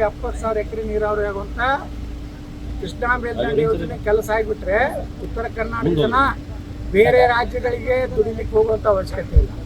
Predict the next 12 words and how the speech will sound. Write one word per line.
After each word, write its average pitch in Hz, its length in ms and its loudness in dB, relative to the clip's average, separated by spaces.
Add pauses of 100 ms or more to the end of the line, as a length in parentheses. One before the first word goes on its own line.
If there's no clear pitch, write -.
(140)
ಆದ್ರೆ 185 220 -4
ಯಾರು 202 120 2 (100)
ಮಾಡ್ಲಿಲ್ಲ. 196 280 -2 (100)
ಯಡಿಯೂರ್-, 208 240 2 (160)
ನಮಗೆ 226 300 4 (520)
ಈಗ 214 100 2 (160)
ಬಿಜಾಪುರ್ನಲ್ಲಿ 226 640 0
ಭಾಷಣ 196 220 -2 (100)
ಮಾಡಿದ್ದೆ, 214 320 2
ಇಪ್ಪತ್ತೈದು 214 440 -2
ಸಾವಿರ 214 180 0
ಕೋಟಿ 214 140 -2